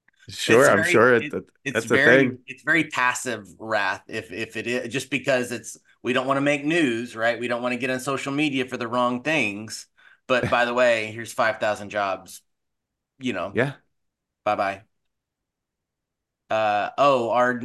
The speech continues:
Speaker 2: our agile <laughs> roles aren't delivering anymore. Well, we'll just
Speaker 1: <laughs>
Speaker 2: send all the Scrum Masters away." Right?
Speaker 1: And,
Speaker 2: Or
Speaker 1: and it's, it's interesting too. I was, I was sitting in a retro the other day and, and facilitating, and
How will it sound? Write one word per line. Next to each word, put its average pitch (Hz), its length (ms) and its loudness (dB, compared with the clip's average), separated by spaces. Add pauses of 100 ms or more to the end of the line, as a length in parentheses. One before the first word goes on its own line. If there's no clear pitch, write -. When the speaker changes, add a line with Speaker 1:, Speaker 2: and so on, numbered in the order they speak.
Speaker 2:
our 120 140 -2
agile 120 360 -2
<laughs> - 20 -8
roles 120 360 -2
aren't 113 220 -2
delivering 123 520 -4
anymore. 143 580 -2
Well, 113 200 -4
we'll 113 100 -8
just 120 360 -10 (340)
Speaker 1:
<laughs> - 840 -8
Speaker 2:
send 131 160 0
all 127 180 6
the 107 100 -10
Scrum 120 300 -4
Masters 104 420 -6
away." 95 340 -8 (880)
Right? 120 400 0 (160)
Speaker 1:
And, 160 120 6
Speaker 2:
Or 110 380 -2
Speaker 1:
and 160 160 6
it's, - 320 0 (280)
it's 165 220 4
interesting 175 580 4
too. 127 360 8
I 107 120 8
was, 104 380 2
I 107 60 -4
was 107 160 -4
sitting 127 260 4
in 110 100 4
a 101 60 4
retro 95 460 4
the 92 140 2
other 87 160 0
day 85 460 0 (300)
and, 85 220 -12 (100)
and 87 200 -6
facilitating, 87 880 2
and 82 400 -2